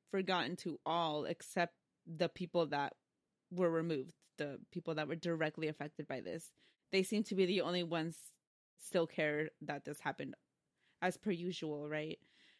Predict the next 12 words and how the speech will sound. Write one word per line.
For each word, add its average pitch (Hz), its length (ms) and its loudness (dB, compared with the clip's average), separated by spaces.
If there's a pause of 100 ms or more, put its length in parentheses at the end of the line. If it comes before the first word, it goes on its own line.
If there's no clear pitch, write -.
(140)
So 185 460 6 (680)
I 208 120 6
found 208 440 6
one, 185 560 2
um, 175 520 2 (400)
article 196 480 4
that, 175 320 4
that 165 460 2
they 170 240 4
interview 170 680 0
Vicente 170 500 0
Montalvo 175 680 0